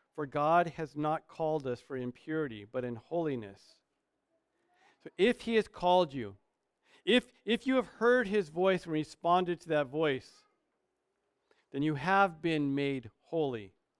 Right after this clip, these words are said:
And for this reason, you're told to act like it, which is how Paul ends this true statement. He says, "Therefore, whoever disregards this, disregards not man,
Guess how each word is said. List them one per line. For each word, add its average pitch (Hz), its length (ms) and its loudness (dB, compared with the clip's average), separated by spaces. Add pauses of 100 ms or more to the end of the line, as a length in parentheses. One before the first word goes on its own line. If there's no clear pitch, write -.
(480)
And 156 120 -4
for 196 100 0
this 220 320 0
reason, 165 320 0
you're 165 100 0
told 180 360 -2
to 190 100 -4 (100)
act 180 300 2 (160)
like 127 340 -4
it, 107 120 -14 (400)
which 165 160 -6
is 180 100 -4
how 185 160 0
Paul 180 380 0
ends 180 340 -2
this 156 240 -6
true 180 240 -6
statement. 156 500 -6 (160)
He 185 120 -6
says, 165 300 -6
"Therefore, 165 680 0 (400)
whoever 190 380 4
disregards 160 960 -2
this, 135 440 0 (320)
disregards 170 760 0
not 165 380 0
man, 120 400 -2